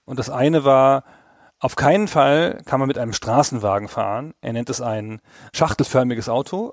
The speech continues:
<laughs> Wir wissen auch genau, welchen von beiden Wagen er gemeint hat. Also, ne, niemand will Spiele sehen oder Spiele spielen auf der Basis von normalen Straßenwagen. Alle coolen Racing-Games haben halt F eins oder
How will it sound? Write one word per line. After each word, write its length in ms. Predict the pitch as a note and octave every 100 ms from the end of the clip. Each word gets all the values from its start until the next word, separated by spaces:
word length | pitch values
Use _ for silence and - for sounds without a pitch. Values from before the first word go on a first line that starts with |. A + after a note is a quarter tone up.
| C3+
<laughs> 800 | E3+ - D4 - - B2+ _ E3
Wir 100 | C3
wissen 220 | E3+ F3+
auch 140 | D#3 B2
genau, 340 | C#3+ C3+ D#3+
welchen 220 | D3+ C#3+
von 160 | C#3 C#3
beiden 260 | C3+ B2+ B2+
Wagen 200 | B2 B2+
er 120 | A#2
gemeint 340 | A#2 A2+ D3
hat. 220 | F#3+ C4 - - - - C#3+
Also, 260 | C3 C3+ C#3
ne, 240 | C3+ G#3
niemand 640 | D3 D3 D#3 F#3+ F3 D3
will 180 | D3+ D3
Spiele 360 | - - C#3 B2+
sehen 400 | A2 A#2+ C3 B2+
oder 180 | A#2 A2+
Spiele 300 | - B2 A#2
spielen 500 | - A2+ A2+ A2 A2+
auf 380 | A2 A2+ A2+
der 160 | - A2
Basis 500 | - A2 C3 C3 C3
von 200 | - G2
normalen 360 | G#2+ G#2+ G#2+ A2
Straßenwagen. 720 | - C3 - D3 C#3+ D#3 E3 - - - -
Alle 460 | A#2+ D3 D#3+ D3+
coolen 640 | C#3 - C#3 C3+ B2+ A#2+ A2+
Racing-Games 720 | G#2+ A2 B2 G#2+ G#2+ A2 -
haben 180 | G#2 G#2+
halt 120 | G#2
F 140 | A#2
eins 320 | G#2+ G#2 G#2+ -
oder 320 | A2+ G#2